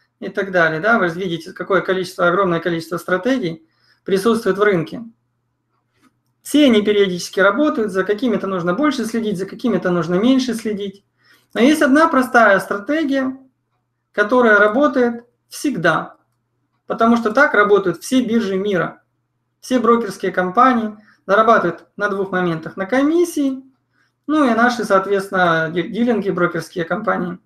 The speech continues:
по Форексу зарабатывают на съеме вот этих всех денег, которые торгуются в рынке их трейдерами,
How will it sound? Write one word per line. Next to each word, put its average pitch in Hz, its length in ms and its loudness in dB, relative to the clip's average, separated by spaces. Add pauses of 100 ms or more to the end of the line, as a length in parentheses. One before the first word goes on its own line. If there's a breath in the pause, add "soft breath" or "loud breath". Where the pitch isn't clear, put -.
по 190 100 -8
Форексу 254 580 -2 (420)
зарабатывают 190 640 2
на 175 300 4
съеме 196 420 2
вот 170 160 0
этих 165 220 -4
всех 170 240 -6
денег, 226 320 -4 (640)
которые 180 680 0 (160)
торгуются 175 580 0
в 170 40 -2
рынке 214 440 -4 (580)
их 208 340 -8 (160)
трейдерами, 160 600 -2